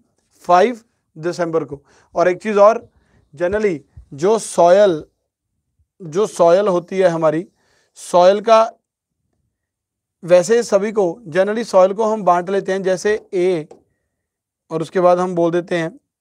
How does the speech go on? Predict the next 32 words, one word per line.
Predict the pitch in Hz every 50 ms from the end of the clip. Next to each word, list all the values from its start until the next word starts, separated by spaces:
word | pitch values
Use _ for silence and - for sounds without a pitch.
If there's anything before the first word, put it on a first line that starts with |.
| _ _ _ _ _ _ _ _ _ _ _ _ _ _ _ _ _ _ _ _
generally | - 139 151 165 165 175 180 170 160 160 _ _ _ _ _ _ - -
एक | 165 170 180
लेयर | 180 185 185
आती | 185 175 160 - 185
है | 185 190 - _ -
ई, | 180 175 185 185 196 _ _ _ _ _ _ _ _ _ _ _ 156
then | 143 143 151 170 170 180 180 165
बी, | 147 156 165 170 180 165 139 135 _ _ _ _ _ _ _ _ _ _ _ _ -
और | 165 175 180 175
फिर | - - 185 190 190
आपका | 185 170 165 180 180
आता | 175 165 185 185
है | 185
सी, | - - - 180 185 190 202 - _ _ _ _ _ _ -
और | 170 170 175
फिर | - - 190 190
आपका | 180 170 143 175 175
आता | 175 170 - 185
है | 196 220 _ - 185
आर, | 165 165 151 131 120 _ _ _ _ _ _ _ _ _ _
और | - 180 175 170
बिल्कुल | 175 185 180 190 208 208
एक | 208 202 190
ऊपर | 190 180 170 202 190
लेयर | 196 196 196 196
आती | 180 170 196
है | 202
जिसको | 175 180 160 - 208 190
हम | 185 185
बोलते | 170 175 175 165 160 196
हैं | 208 220 - -
ओ। | 208 180 165 143